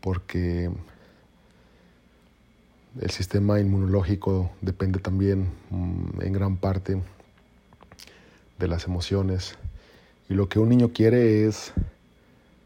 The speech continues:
amar mediante el juego, amar mediante la música, amar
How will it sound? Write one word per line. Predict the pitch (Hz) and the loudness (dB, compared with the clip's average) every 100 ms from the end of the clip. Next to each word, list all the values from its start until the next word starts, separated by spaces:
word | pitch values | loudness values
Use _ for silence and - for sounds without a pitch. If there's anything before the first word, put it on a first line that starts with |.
| _ - | _ -4
amar | 92 98 123 156 151 | -2 2 4 4 4
mediante | 117 98 92 87 | 2 2 0 -4
el | |
juego, | 87 107 107 92 | -2 2 2 2
amar | 87 101 117 123 | 0 2 2 2
mediante | 123 107 95 | 2 0 0
la | 90 | -2
música, | 90 104 110 101 - 87 - | 0 0 0 -4 -6 -8 -6
amar | 98 98 104 120 | -2 0 0 -4